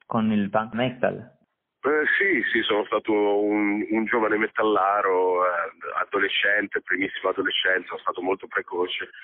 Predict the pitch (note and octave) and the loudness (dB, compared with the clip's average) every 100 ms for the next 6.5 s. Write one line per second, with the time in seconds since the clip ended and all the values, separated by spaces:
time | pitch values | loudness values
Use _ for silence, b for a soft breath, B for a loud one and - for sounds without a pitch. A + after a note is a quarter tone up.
0 | B B B B B _ - F#2+ F2 E2+ | B B B B B _ 0 2 4 4
1 | E2+ E2+ E2 D#2+ D#2 D2+ - D2+ - _ | 4 2 0 -4 -6 -8 -12 -14 -16 _
2 | _ _ _ _ _ _ - - G1+ - | _ _ _ _ _ _ -8 -6 -8 -8
3 | - - G#2 G#2+ G2 F#2+ F2+ F2 E2+ F#2 | -8 -4 -4 0 0 2 0 -2 -4 0
4 | F#2+ F2+ F2 F2 - G2 G2 F#2 F#2+ - | 2 2 2 0 0 0 0 -2 -6 -6
5 | - F2+ F2+ F#2 F2 E2 D#2+ D#2+ D#2+ D#2 | -2 0 2 2 2 2 2 0 0 0
6 | D#2 D2+ - - D2+ | 0 -2 -6 -10 -14